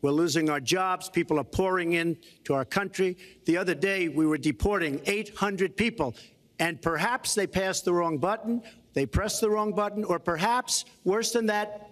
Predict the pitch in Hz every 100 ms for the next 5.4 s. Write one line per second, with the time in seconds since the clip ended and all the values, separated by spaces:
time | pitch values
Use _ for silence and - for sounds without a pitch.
0 | - 185 180 - 190 190 180 - 120 -
1 | - - - 185 202 185 - 269 277 247
2 | 202 202 240 220 196 196 196 160 165 175
3 | - 247 180 170 156 240 196 254 170 170
4 | 220 220 202 196 185 208 185 160 - 247
5 | 202 - 110 -